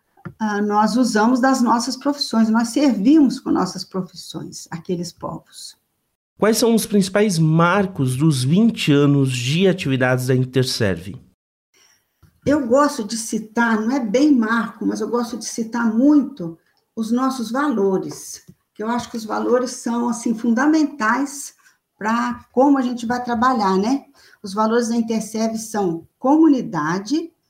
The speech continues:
Speaker 1: dependência de Deus, integridade, unidade em Cristo, parceria, serviço, integralidade. Eu considero que um dos marcos é estarmos seguindo esses valores.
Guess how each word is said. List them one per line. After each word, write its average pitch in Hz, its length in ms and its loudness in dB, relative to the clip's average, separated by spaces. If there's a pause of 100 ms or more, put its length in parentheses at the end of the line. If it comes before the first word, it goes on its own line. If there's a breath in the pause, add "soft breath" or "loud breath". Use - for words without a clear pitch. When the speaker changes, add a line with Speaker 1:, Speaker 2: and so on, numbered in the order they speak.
Speaker 1:
dependência 214 720 -2
de 185 140 -6
Deus, 180 640 -2 (440)
integridade, 226 1200 0 (340)
unidade 220 640 2
em 208 60 -2
Cristo, 247 640 -4 (400)
parceria, 262 800 0
serviço, 262 1080 0
integralidade. 240 1120 0 (760)
Eu 190 120 -6
considero 220 640 0
que - 120 -4
um 311 200 4
dos 330 240 0
marcos 233 800 0 (100)
é 240 460 -4 (260)
estarmos 254 800 0
seguindo 277 560 2
esses 233 260 -4
valores. 180 760 -2